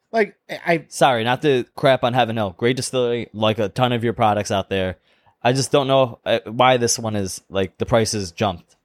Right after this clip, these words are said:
Speaker 1: If this was between forty and forty-five dollars, I feel like that would be more reasonable.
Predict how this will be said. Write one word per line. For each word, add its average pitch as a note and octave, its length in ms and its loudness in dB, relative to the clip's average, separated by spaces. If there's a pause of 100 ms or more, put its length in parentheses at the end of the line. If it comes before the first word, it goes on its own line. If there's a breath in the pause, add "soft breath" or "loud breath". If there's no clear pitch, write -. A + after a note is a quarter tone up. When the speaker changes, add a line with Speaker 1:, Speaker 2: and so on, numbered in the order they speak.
(140)
Speaker 1:
If F#3 160 0
this A#3+ 180 0
was D4 160 -2
between G#3+ 320 -4
forty E3 360 -2
and D3+ 120 -2
forty-five F#3 540 -2
dollars, G3+ 560 2 (220)
I C#3 100 2
feel D#3+ 220 0
like C3+ 220 -2
that C#3 160 0
would C#3 100 -6
be C#3 120 -6
more C3+ 180 -6
reasonable. C3+ 440 -10